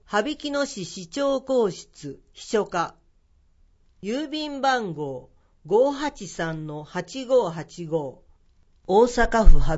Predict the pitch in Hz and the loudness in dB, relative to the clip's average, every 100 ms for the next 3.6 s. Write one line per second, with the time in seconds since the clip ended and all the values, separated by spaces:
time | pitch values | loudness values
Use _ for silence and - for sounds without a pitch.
0 | 180 220 214 190 185 - - - - _ | -2 -8 -6 -6 -6 -10 -14 -18 -20 _
1 | - - 262 233 165 127 110 _ _ _ | -12 0 2 2 0 -6 -10 _ _ _
2 | 185 254 240 175 143 123 143 - 220 175 | 0 2 2 -4 -6 -10 -12 -8 -4 -4
3 | 131 107 - - 131 | -4 -10 -16 -14 -14